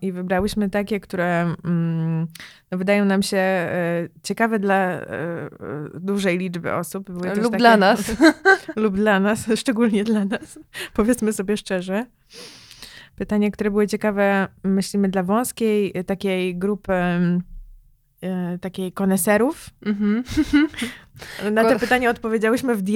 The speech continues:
Speaker 1: M-ach. <laughs> E, więc no. Ale tak. To zaczynamy?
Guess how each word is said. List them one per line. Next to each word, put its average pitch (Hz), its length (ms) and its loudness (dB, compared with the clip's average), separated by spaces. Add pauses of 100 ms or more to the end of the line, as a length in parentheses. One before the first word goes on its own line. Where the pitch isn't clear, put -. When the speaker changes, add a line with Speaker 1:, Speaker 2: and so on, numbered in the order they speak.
Speaker 1:
M-ach. 196 300 2 (240)
<laughs> - 40 -6 (1900)
E, 202 460 4
więc 202 1040 0
no. 170 280 0 (360)
Ale 254 480 4
tak. - 340 -10 (440)
To 214 140 0
zaczynamy? 226 580 0